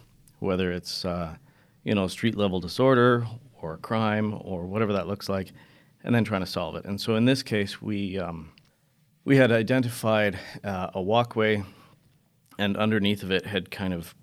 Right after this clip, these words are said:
eroded out, and so that there was this cave that people had been living in. It was really quite contained, and we'd worked with the, uh, the city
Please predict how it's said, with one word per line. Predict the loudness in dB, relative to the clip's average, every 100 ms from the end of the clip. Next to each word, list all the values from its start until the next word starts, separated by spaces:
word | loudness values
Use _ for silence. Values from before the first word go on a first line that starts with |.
| -6
eroded | -2 0 0 0 -2
out, | -4 -4
and | -8
so | -4 -4
that | -4
there | -4
was | -6 -8
this | -10 -10
cave | -4 0 0 -2
that | -6
people | -6 -6 -6
had | -4
been | -2
living | -2 -2 -4
in. | -8
It | -12 -18 -20 _ _ _ _ -6
was | 0
really | 2 2
quite | 0 -4
contained, | -4 -6 -2 -2 -2
and | -4
we'd | -4
worked | -2 -4 -4
with | -12 -8
the, | -8 -6 -6
uh, | -8
the | -8
city | -6 0 2 2 0